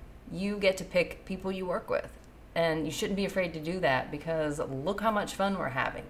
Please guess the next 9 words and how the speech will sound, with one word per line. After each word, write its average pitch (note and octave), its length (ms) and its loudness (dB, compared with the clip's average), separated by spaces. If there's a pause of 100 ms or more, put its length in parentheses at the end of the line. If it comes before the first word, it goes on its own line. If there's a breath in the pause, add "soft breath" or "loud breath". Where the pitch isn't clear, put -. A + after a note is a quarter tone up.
But F3 240 2 (420)
it, G3 180 -4
beyond G3+ 480 6
just F3+ 140 -4
having D#3 280 2
fun D#3+ 240 2
together C3+ 400 2
and C3+ 160 -2
complimenting C3+ 920 0